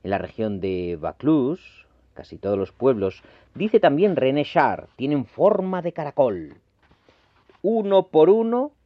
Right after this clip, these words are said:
la típica mercadería de Provenza va siendo visitada por la experiencia, por la mirada experimentada de Vicente Valero, que, mm, digámoslo,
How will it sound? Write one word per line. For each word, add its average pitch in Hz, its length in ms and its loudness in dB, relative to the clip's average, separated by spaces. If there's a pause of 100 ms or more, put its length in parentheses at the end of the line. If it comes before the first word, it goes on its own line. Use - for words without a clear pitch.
(760)
la 92 140 -10
típica 160 560 -2
mercadería 135 580 -2
de 127 100 -6
Provenza 151 680 -2 (760)
va 135 520 0 (640)
siendo 135 580 -2 (140)
visitada 117 600 -2 (840)
por 120 300 2
la 117 100 2
experiencia, 117 1000 -4 (280)
por 117 320 0
la 123 140 2
mirada 131 400 2
experimentada 120 960 -8 (920)
de 113 400 -6 (500)
Vicente 113 500 -4
Valero, 107 360 2
que, 101 360 -4
mm, 90 540 -14
digámoslo, 98 600 -6